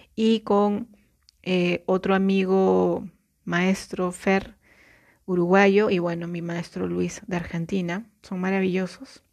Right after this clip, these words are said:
¿Y por qué les comparto esto? Porque hay tantas formas de sanar, no hay solo un camino, hay muchos caminos. Yo he explorado varios y en cada camino que he explorado he visto cosas diferentes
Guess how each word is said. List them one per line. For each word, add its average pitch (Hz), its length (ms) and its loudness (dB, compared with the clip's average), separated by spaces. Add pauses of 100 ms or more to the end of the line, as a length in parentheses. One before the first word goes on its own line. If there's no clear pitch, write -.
(1400)
¿Y 214 100 0
por 208 140 0
qué 247 100 6
les 277 100 4
comparto 233 420 0
esto? 240 280 -2
Porque 208 240 -2
hay 240 160 2
tantas 285 360 -2
formas 226 460 -2
de 202 100 -2
sanar, 185 680 -4
no 214 240 0
hay 247 140 2
solo 190 320 -2
un 185 100 -6
camino, 190 420 -2
hay 190 120 0
muchos 240 360 -2
caminos. 214 640 -4 (440)
Yo 226 120 6
he 294 40 10
explorado 254 600 4
varios 240 420 4
y 208 140 -6
en 208 180 -2
cada 247 240 4
camino 226 320 -2
que - 80 -8
he 233 40 -4
explorado 220 460 2
he 214 40 4
visto 220 340 -2
cosas 247 380 -4
diferentes 202 840 -2